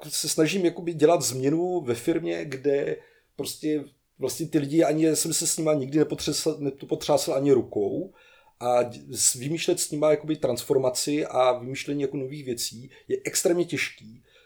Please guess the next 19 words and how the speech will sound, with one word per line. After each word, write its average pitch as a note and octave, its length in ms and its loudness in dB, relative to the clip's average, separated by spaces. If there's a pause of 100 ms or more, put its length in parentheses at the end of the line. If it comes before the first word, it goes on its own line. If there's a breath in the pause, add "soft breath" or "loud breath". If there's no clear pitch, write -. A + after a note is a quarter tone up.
(140 soft breath)
protože C3+ 320 -4
prostě D#3 500 0 (840 loud breath)
banda C#3+ 320 4
lidí D#3+ 280 -4
v D3 40 -2
jednom D#3 220 -2
kanclu D3+ 360 -4
s B2 80 -4
whiteboardem B2+ 720 2
za C3 140 -2
hodinu C3 320 -2
práce C3+ 500 2
udělá C#3 680 4
daleko F3 680 2
víc C#3 200 -12
práce C3+ 440 0
než C3 180 -4
deset C#3+ 440 2
jako C#3 480 -2